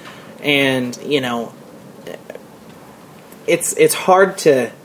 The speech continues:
to schedule. I mean, you look at the track record of this podcast, and my episodes are very hit and miss. I don't have one out weekly, which is what I want.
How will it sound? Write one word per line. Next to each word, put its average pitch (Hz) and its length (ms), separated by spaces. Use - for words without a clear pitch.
to - 120
schedule. 131 680
I 139 100
mean, 120 360
you 170 120
look 175 220
at 139 180
the 131 140
track 143 360
record 127 300
of 113 120
this 110 160
podcast, 120 640
and - 160
my 139 200
episodes 147 520
are 123 100
very 135 400
hit 147 240
and 131 160
miss. 127 320
I 127 160
don't 139 300
have 131 540
one 131 380
out 120 300
weekly, 175 500
which 131 160
is 123 100
what 131 140
I 123 100
want. 127 520